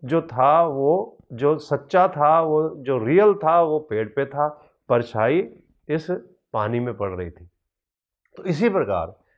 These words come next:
दो जगत हैं, एक है भौतिक जगत, एक है आध्यात्मिक जगत। भौतिक जगत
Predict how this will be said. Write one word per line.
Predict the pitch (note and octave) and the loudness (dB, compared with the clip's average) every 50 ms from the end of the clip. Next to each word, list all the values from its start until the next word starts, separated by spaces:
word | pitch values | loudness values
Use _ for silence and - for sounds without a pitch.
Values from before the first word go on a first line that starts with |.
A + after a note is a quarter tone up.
| _ _ _ - G2+ | _ _ _ -20 -6
दो | F#2+ C3 D3+ F#3+ F#3+ | 0 2 4 4 4
जगत | C#3 C3+ A2+ B2 A#2+ - G#2+ | 4 2 0 0 -2 -2 -4
हैं, | G2+ G#2 C3+ D#3 - - | -6 -6 -6 -6 -8 -8
एक | C#3 B2+ A#2+ - | -8 -8 -6 -6
है | B2+ B2 G#2 F2 | -6 -6 -6 -8
भौतिक | F2 G2 G#2 - - C#3 D3+ C#3 | -8 -10 -8 -6 -6 -8 -4 -4
जगत, | D3+ D#3 D#3+ G3 G3 G3 _ _ - | -4 -2 -2 -2 -4 -6 _ _ -8
एक | B2+ B2 A#2+ - C3 | -8 -6 -4 -2 0
है | C3+ D#3 G3 - - - | -2 -2 -2 -4 -8 -8
आध्यात्मिक | G#2 G2+ G#2+ A2 A#2 B2 - - A#2+ G#2+ F2+ F2 | -6 -4 -2 -2 -2 -2 -2 -4 -8 -8 -10 -12
जगत। | F2 E2 D#2 - - _ _ _ _ _ _ _ _ _ - | -16 -18 -18 -20 -20 _ _ _ _ _ _ _ _ _ -2
भौतिक | G#2+ C3 E3 E3+ - A3 G3+ F#3 D#3 | 0 0 2 2 2 0 0 0 0
जगत | D#3+ C#3+ D3 C#3 A#2+ - - _ _ | 0 2 2 0 0 -4 -12 _ _